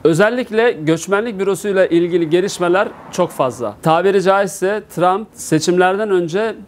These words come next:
hala birçok değişiklik peşinde. Dolayısıyla Göçmenlik Bürosu'nda çok fazla aktivite var. Bunlardan kısaca bahsetmek istiyorum. Özellikle Public Charge kuralı,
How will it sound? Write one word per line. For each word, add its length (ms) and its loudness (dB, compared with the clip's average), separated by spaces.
hala 580 0
birçok 360 -4
değişiklik 540 -6
peşinde. 520 -4
Dolayısıyla 500 0
Göçmenlik 520 -2
Bürosu'nda 500 -2
çok 200 -4
fazla 300 2
aktivite 460 -4
var. 340 0
Bunlardan 460 0
kısaca 400 -4
bahsetmek 500 -4
istiyorum. 440 -6
Özellikle 560 2
Public 380 -2
Charge 340 -2
kuralı, 420 -4